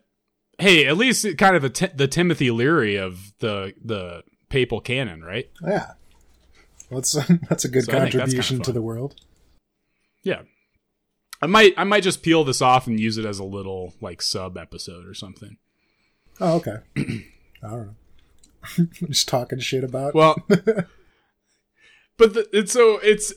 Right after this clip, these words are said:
Speaker 1: it's just, it's dumb because it's only called Sa-, San Antonio because they just happened to be in,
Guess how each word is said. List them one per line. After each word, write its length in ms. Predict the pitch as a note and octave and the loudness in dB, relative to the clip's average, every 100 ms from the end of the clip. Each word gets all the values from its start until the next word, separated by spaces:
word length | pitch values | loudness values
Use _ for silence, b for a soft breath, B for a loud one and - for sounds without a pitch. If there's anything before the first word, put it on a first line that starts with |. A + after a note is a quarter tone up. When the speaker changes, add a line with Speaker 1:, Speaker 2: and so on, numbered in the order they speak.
| - | -2
Speaker 1:
it's 180 | A3 A3 | 0 0
just, 320 | A#3 C4 - | -4 -4 -2
it's 160 | G#3+ - | -4 -2
dumb 360 | B2 D#3+ A3 E3 | -2 2 4 2
because 680 | D3 D#3 D3+ C#3+ C3+ - - | 2 4 2 2 -2 -4 -6
it's 180 | C#3+ F#3 | -4 -2
only 160 | G#3 | 0
called 260 | F#3+ F3+ D#3 | 0 0 0
Sa-, 200 | - E3 | -2 -4
San 280 | - D#3+ E3 | -2 0 2
Antonio 540 | D3+ C#3+ D3+ D#3 B2 A2+ | 2 0 0 0 0 -2
because 340 | A2+ C3+ A#2 | -2 -4 -2
they 140 | C3+ | -2
just 180 | C3 D3 | -4 -4
happened 720 | C3 C#3 D3+ D#3 C#3 C3+ - - _ - | -2 -2 0 0 0 -2 -6 -12 _ 0
to 120 | C#3 | 0
be 300 | A2+ B2+ C#3+ | 2 2 2
in, 240 | C#3 B2+ | 2 -4